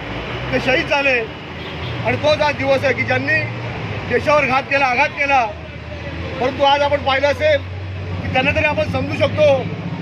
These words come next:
ते पाकिस्तान माइंडेड आहेत, आपल्या देशाचा राग करतात आणि म्हणून आपण त्यांना, देशाला, आपल्या सगळ्या नागरिकांना त्यांना देशोधडीला लावलं. परंतु हे तीन पायाचं सरकार, तिघेजण एकत्र येऊन त्यांनी ज्या वल्गना केल्या,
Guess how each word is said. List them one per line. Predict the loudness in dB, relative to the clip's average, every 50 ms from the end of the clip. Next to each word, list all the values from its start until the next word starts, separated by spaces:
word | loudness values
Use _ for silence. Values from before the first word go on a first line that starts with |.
| -6 -6 -4 -2
ते | -2
पाकिस्तान | 0 0 0 0 0 -2 0 2 2 2
माइंडेड | 2 2 2 2 4 4 4 6
आहेत, | 6 6 6 4 2 -4 -12 -12 -10 -10 -4 -2
आपल्या | 0 2 4 4
देशाचा | 4 4 2 0 2 2 2
राग | 2 2 2 2
करतात | 2 2 0 0 2 2 2 2 2 -2 -8 -16 -16 -16 -16 -16 -16 -10 -6 -2
आणि | 0 2
म्हणून | 4 4 4 4
आपण | 4 2 2 2 2
त्यांना, | 2 2 2
देशाला, | 2 0 0 0 0 2 2 2
आपल्या | 2 2 2 2 4 4 2 0 -2 -10 -14 -14 -14 -14 -10 -4
सगळ्या | -2 0 0
नागरिकांना | 2 0 0 0 0 0 0 0
त्यांना | 0 0 -2 -2
देशोधडीला | -2 -2 -4 -4 -2 -2 0 0 2 0 2 2
लावलं. | 2 2 2 2 -2 -4 -4 -6 -10 -14 -18 -18 -18 -16 -16 -14 -12 -12 -12 -10 -6 0 2
परंतु | 2 2 2 2
हे | -2 0
तीन | 2 2 0 0
पायाचं | 2 2 2 2 2 0 -2 -2
सरकार, | -2 -2 -2 0 0 0 0 0 0 -2 -4 -6 -6 -8 -8 -6 -6 -6 -6 -6 -4 -2
तिघेजण | 0 2 2 2 4 4
एकत्र | 2 2 0 -2 -4 -2
येऊन | 0 0 0 0 -2 -4 -6 -8 -10 -12 -14 -12 -12 -12 -10 -10 -10 -8 -6 -4
त्यांनी | -2 0 0 2
ज्या | 2 4
वल्गना | 4 4 4 4 4 2 2
केल्या, | 2 2 2 4 4 4 4